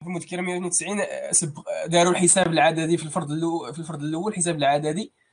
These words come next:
عاد الجذور المربع، واش هذا الترتيب الم-، ف-، اللي كاين في المذكرة واش عنده مرجع، واش عنده قوة يعني يستند عليها، ولا في التوجيهات اللي التوجي-، التوجيهات سبقوا دايرين الجذور المربعة عاد الحساب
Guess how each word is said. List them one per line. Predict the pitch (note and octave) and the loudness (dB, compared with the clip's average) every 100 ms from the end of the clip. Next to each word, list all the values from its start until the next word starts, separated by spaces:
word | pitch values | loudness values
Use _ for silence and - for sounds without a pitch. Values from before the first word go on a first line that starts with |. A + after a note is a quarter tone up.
| _ - | _ 0
عاد | D3 G#3 | 2 4
الجذور | G3+ F#3 G#3 | 2 2 4
المربع، | G#3+ G3 D3+ D3 G#2+ _ - | 4 4 4 2 2 _ -2
واش | F3 E3+ | 0 0
هذا | F3 | -2
الترتيب | - F3 E3 | -4 -10 -8
الم-، | D#3 D#3 | -8 -10
ف-، | D#3 - | -12 -12
اللي | D3 C#3+ | -10 -8
كاين | E3 | -8
في | D#3 | -8
المذكرة | D3 C#3 - C#3+ | -10 -10 -8 -8
واش | C#3+ C3+ | -6 -6
عنده | C#3 | -4
مرجع، | D#3 C#3 D3 - | -4 -4 -6 -6
واش | C#3+ | -8
عنده | C#3 C#3+ - | -8 -8 -4
قوة | D3 D3 | -2 0
يعني | F3 C#3 C3 - | 0 -2 -4 -6
يستند | C#3+ - D3+ C3 | -6 -4 -2 0
عليها، | B2+ C3+ F3+ A3+ _ _ _ _ _ | 2 6 4 4 _ _ _ _ _
ولا | F#3 A3 A#3+ | 0 4 4
في | - | 2
التوجيهات | B3 G#3 G3 E3 E3 | -2 2 4 4 2
اللي | F3 F#3 | 0 0
التوجي-، | F3+ F#3 E3+ B2 A#2 | -2 -6 -4 -6 -6
التوجيهات | - F3+ D#3+ F#3+ | -8 -6 0 2
سبقوا | - D#3 B2+ - C4+ - _ _ _ _ _ - - | 2 0 -4 -2 -2 -4 _ _ _ _ _ -14 -2
دايرين | E3 F#3+ G3 G3+ | 4 4 4 4
الجذور | E3 D#3+ E3+ F#3+ G3 | 2 2 0 -2 0
المربعة | F#3+ D#3+ C3+ E3+ A3+ - | 0 0 4 6 6 4
عاد | C3+ E3+ A#3 A#3 | 4 6 6 4
الحساب | G#3 G#3+ G#3 F3 | -2 -4 -4 -8